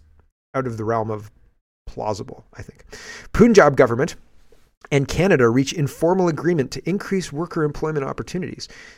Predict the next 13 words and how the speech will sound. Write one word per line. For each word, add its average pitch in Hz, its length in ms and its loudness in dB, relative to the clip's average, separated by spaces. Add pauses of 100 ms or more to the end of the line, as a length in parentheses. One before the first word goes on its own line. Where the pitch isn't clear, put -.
(120)
This 175 140 2
is 156 100 -4 (640)
Punjabis 147 680 0
in 139 300 -4
Canada 120 680 -2
working 139 500 0
no 139 160 2
student 139 480 -6
visa 127 360 -2
required 175 600 -6 (240)
or 139 100 -2
no 139 220 2
st-, - 260 -8